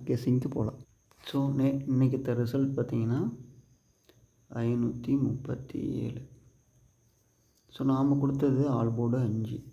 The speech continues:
All board அஞ்சு, ஒரு வெற்றி. So, நேத்து ஒரு நாள் மட்டும்தான் ஃபெயிலு,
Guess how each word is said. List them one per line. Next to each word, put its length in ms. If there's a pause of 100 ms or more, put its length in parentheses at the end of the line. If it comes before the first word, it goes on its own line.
(1900)
All 160
board 240
அஞ்சு, 340 (640)
ஒரு 300
வெற்றி. 360 (1300)
So, 240
நேத்து 440
ஒரு 140
நாள் 220
மட்டும்தான் 420
ஃபெயிலு, 320